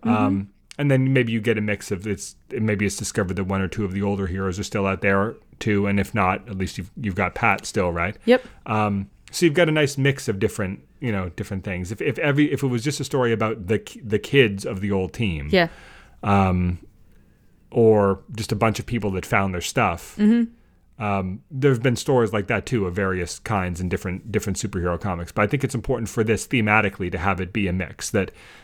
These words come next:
Speaker 2: these legacies can be carried on for, for, for a bunch of different reasons by people who are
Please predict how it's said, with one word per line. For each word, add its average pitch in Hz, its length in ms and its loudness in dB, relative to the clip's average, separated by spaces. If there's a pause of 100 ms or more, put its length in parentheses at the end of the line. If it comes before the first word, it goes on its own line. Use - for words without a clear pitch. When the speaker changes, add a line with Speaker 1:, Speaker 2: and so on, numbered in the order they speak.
(100)
Speaker 2:
these 113 160 0
legacies 110 340 2
can 113 140 -2
be 101 80 -2
carried 107 340 0
on 101 260 2
for, 101 200 2
for, 104 160 -6 (120)
for - 160 0
a 101 60 4
bunch 113 260 2
of 110 60 -4
different 101 300 -2
reasons 92 320 -2
by 98 160 0
people 98 340 -4
who 101 160 -2
are 92 340 -2